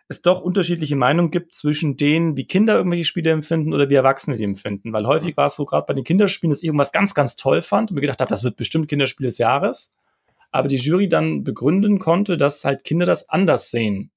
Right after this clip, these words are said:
Und deswegen ist es immer ganz interessant, weil man will ja eigentlich auch was kaufen dann, was den Kindern gefällt.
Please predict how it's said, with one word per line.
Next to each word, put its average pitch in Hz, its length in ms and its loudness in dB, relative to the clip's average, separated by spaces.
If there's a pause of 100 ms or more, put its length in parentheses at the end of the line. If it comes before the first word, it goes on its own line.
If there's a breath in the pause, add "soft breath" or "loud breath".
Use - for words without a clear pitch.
Und 113 520 -6 (380 soft breath)
deswegen 156 180 2
ist 143 40 2
es 147 40 -4
immer 143 100 2
ganz 156 180 2
interessant, 147 520 0
weil 156 80 4
man 135 120 4
will 139 80 2
ja 151 80 4
eigentlich 143 220 -2
auch 135 80 -4
was 127 160 -4
kaufen 131 320 -2
dann, 127 160 -2
was 123 140 -6
den 123 100 -10
Kindern 117 260 -8
gefällt. 120 540 -6